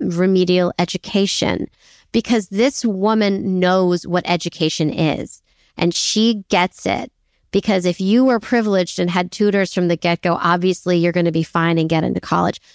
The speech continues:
But if you weren't, you were the opposite end of the spectrum. Maybe you had to have a job all through school, right? And you couldn't,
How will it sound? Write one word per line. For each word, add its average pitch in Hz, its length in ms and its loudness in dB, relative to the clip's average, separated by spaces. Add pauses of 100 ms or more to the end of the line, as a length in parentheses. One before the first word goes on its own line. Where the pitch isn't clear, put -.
(160)
But 190 100 2
if 190 180 0
you 214 160 2
weren't, 180 380 0
you 170 120 -2
were 180 120 2
the 165 180 -2
opposite 196 460 0
end 151 140 0
of - 40 -4
the 160 60 -4
spectrum. 165 420 -2
Maybe 175 220 0
you 180 60 2
had 175 220 -2
to - 60 -10
have 170 200 -2
a 170 140 -4
job 180 500 2 (480)
all 208 260 2
through 185 240 0
school, - 600 -2 (320)
right? 175 200 2
And 196 180 2
you 190 100 2
couldn't, 180 380 0